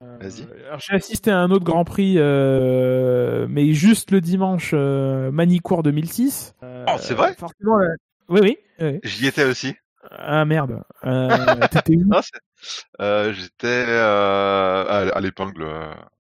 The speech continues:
Speaker 1: Ah, moi, j'étais à l'enceinte golf, donc j'étais juste avant.
Speaker 2: D'accord. Et nous, on avait fait les trois jours.
Speaker 1: Ah, non, euh, moi, je, enfin, c'était l'année du bac, alors, en plus.
Speaker 2: Ouais.
Speaker 1: Je pense que j'ai eu les résultats le lendemain, d'ailleurs, du bac.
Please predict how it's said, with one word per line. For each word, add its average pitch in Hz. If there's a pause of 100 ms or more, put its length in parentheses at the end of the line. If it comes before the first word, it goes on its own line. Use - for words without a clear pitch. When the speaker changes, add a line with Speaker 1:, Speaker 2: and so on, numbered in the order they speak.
(100)
Speaker 1:
Ah, 170
moi, 202
j'étais 202
à 190
l'enceinte 214
golf, 156
donc 151
j'étais -
juste 175
avant. 147 (420)
Speaker 2:
D'accord. 95 (340)
Et 98
nous, 110
on -
avait 107
fait 110
les 107
trois -
jours. 90 (300)
Speaker 1:
Ah, 151
non, 143 (160)
euh, 131
moi, 147
je, 127
enfin, 131
c'était -
l'année 147
du 160
bac, 139
alors, 120
en 127
plus. 156 (260)
Speaker 2:
Ouais. - (100)
Speaker 1:
Je -
pense 220
que 202
j'ai 196
eu -
les 190
résultats 185
le 190
lendemain, 175
d'ailleurs, 143
du 131
bac. 127